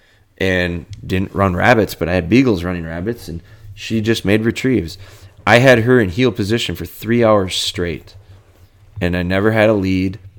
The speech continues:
I didn't have a leash. I didn't have a collar. I didn't have anything like that.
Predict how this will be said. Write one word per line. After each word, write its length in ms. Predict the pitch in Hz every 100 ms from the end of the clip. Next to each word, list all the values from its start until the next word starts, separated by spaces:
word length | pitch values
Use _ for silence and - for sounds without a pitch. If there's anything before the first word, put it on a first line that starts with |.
| - - _ _ _
I 60 | 113
didn't 140 | 87
have 120 | 98
a 40 | 101
leash. 460 | 90 92 95 -
I 40 | 98
didn't 140 | 85
have 100 | 95
a 40 | 104
collar. 380 | - 95 92
I 20 | 92
didn't 140 | 87
have 80 | 92
anything 200 | 113 127
like 160 | 104
that. 380 | - 92 92 -